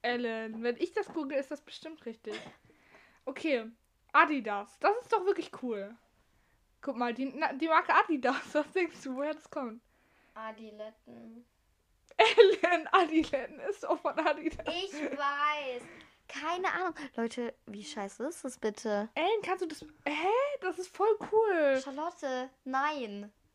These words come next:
Speaker 1: Das ist vom Gründer.
Speaker 2: Es tut mir leid, aber ich
Speaker 1: Der
Speaker 2: muss
Speaker 1: heißt
Speaker 2: jetzt echt mal deiner Familie zustimmen.
Speaker 1: Nein, der heißt Adi Dassler, der Gründer.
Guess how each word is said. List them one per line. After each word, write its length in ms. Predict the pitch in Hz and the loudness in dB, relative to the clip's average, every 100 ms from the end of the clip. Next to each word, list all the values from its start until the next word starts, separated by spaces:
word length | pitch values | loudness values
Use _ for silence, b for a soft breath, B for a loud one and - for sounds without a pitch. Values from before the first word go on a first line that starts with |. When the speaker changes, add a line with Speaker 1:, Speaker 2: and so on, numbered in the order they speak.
| _ | _
Speaker 1:
Das 200 | - 294 | -6 -4
ist 100 | 320 - | -4 -4
vom 220 | 339 269 | -4 -2
Gründer. 560 | 254 302 339 339 359 | -4 -4 0 2 4
Speaker 2:
Es 80 | 359 | 2
tut 180 | - 349 | -2 -6
mir 80 | 320 | -2
leid, 200 | 294 320 | 0 0
aber 80 | 240 | -2
ich 120 | 247 | 2
Speaker 1:
Der 100 | 302 | 2
Speaker 2:
muss 100 | 294 | 6
Speaker 1:
heißt 140 | 339 370 | 4 4
Speaker 2:
jetzt 240 | 359 359 | 0 0
echt 320 | - 370 - | -2 -2 -4
mal 160 | 339 302 | -4 2
deiner 300 | 277 277 285 | 4 4 0
Familie 580 | 277 233 247 285 294 285 | 0 0 0 -4 -4 -6
zustimmen. 600 | - 330 - - 190 190 - | -8 -10 -10 -10 -8 -10 -8
Speaker 1:
Nein, 300 | 294 349 294 | 2 2 4
der 120 | 285 277 | 0 0
heißt 240 | 302 - - | -2 -2 4
Adi 380 | 294 302 320 | 4 6 2
Dassler, 500 | 262 285 294 - 254 | 4 0 0 -6 -4
der 160 | 233 233 | -4 -6
Gründer. 640 | 233 226 220 220 226 226 | -6 -8 -6 -6 -8 -10